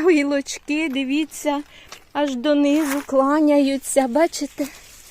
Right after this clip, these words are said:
Ось як їх багато тут. Обліплена прям. Це смачна. А ось о, яка, дивіться. І на забор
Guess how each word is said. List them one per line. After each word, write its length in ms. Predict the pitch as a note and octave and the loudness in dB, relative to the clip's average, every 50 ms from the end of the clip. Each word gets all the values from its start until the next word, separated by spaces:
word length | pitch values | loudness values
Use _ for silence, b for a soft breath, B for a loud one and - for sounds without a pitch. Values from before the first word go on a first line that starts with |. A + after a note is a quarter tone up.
| B B B B B B B - - - - | B B B B B B B -20 -16 -10 -8
Ось 240 | C4+ C4+ C4 - - | -6 -6 -6 -4 -2
як 280 | C4+ C4+ C4 - - | -2 -2 -2 -2 -2
їх 180 | C4 C4+ C4 B3 | -4 -2 -2 0
багато 680 | G#3+ C4 C#4 C4+ B3+ C4+ C#4+ D4 D4 C#4+ - C#4 C4+ - - | 0 -2 -2 -4 -6 -6 -6 -6 -6 -6 -8 -8 -10 -8 -10
тут. 180 | - C4+ C4+ - - - B B B B B B B B B B B B B - | -12 -12 -12 -14 -18 -20 B B B B B B B B B B B B B -6
Обліплена 840 | D4+ D#4 C#4 C#4 C#4 D4 C#4 C4+ - B3 A#3+ B3+ B3 B3+ C4 C4+ C4+ - | -6 -4 -2 -2 -2 -2 -2 -4 -4 -4 -2 -2 -2 -2 -4 -6 -8 -10
прям. 420 | C4+ B3+ C4 C4 B3+ B3+ B3+ C4 A#3+ - - - | -10 -10 -8 -8 -6 -6 -8 -8 -10 -12 -8 -6
Це 120 | E4 E4 | -6 -6
смачна. 720 | - - E4+ E4 E4 - - - - C4+ B3+ A#3+ A#3 B3 A#3+ - - - _ b b b b b b b b b b b b - - | -4 -4 -4 -4 -4 -6 -6 -6 -4 -4 -4 -4 -6 -10 -12 -16 -18 -20 _ b b b b b b b b b b b b -16 -10
А 160 | - B3+ B3+ | -8 -6 -4
ось 300 | B3 B3 C4 - - - | -4 -6 -6 -8 -8 -6
о, 160 | B3+ C4 C4+ C4 B B B B B - - - - - - - - - - - - | -6 -4 -4 -6 B B B B B -20 -20 -20 -20 -20 -20 -20 -20 -20 -20 -18 -14
яка, 340 | C#4 C#4 C4+ B3+ - - C#4 C4 C4 B B B B - | -12 -12 -12 -12 -16 -18 -18 -18 -18 B B B B -16
дивіться. 520 | B3 C4 B3+ B3+ C4 - - - - - - - - - _ _ _ - - - - - - - _ b b b b b b b b b b b b b b b _ - - - - - - - - - - - - - - - - - - _ _ _ - - - b b b b b b b b b b b - | -14 -14 -14 -16 -18 -18 -20 -20 -20 -20 -20 -20 -20 -20 _ _ _ -20 -20 -20 -20 -20 -20 -20 _ b b b b b b b b b b b b b b b _ -20 -20 -20 -20 -20 -20 -20 -20 -20 -20 -20 -20 -20 -20 -20 -20 -20 -20 _ _ _ -20 -20 -20 b b b b b b b b b b b -4
І 200 | D4 D#4+ E4+ D#4 | -4 -2 -2 0
на 200 | D4 C#4 C4+ C4 | 0 0 0 0
забор 500 | B3 C#4 C4 A3+ A#3 C4 B3+ B3 B3+ | -2 -2 -4 -2 -2 -2 -2 -2 -4